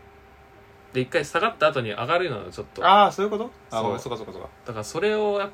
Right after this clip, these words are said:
Speaker 1: ぱ、まあ、
Speaker 2: こ-、
Speaker 1: そうだね。その、
Speaker 2: 漕ぎたくないからか。
Speaker 1: 利用してんのかもしれないけど、
Speaker 2: あー。
Speaker 1: なんかな、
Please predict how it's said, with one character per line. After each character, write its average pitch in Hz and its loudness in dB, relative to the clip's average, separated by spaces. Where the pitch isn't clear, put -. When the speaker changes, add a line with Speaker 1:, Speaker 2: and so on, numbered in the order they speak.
Speaker 1:
ぱ、 104 -4
ま 117 -4
あ、 - -2
Speaker 2:
こ-、 104 -2
Speaker 1:
そ 120 -2
う - -4
だ 98 -6
ね。 101 -10
そ 139 -8
の、 160 -6
Speaker 2:
漕 - -8
ぎ 170 -10
た 202 -2
く 143 -4
な 131 0
い 117 -2
か 101 -6
ら 95 -8
か。 - -12
Speaker 1:
利 127 -6
用 147 -4
し 143 -12
て 160 -6
ん 127 -6
の 104 -10
か 104 -10
も 120 -10
し 117 -8
れ 120 -6
な 120 -2
い - -
け 123 -2
ど、 - -2
Speaker 2:
あ 113 -8
ー。 - -4
Speaker 1:
な 190 -2
ん 214 -4
か 123 -2
な、 101 -4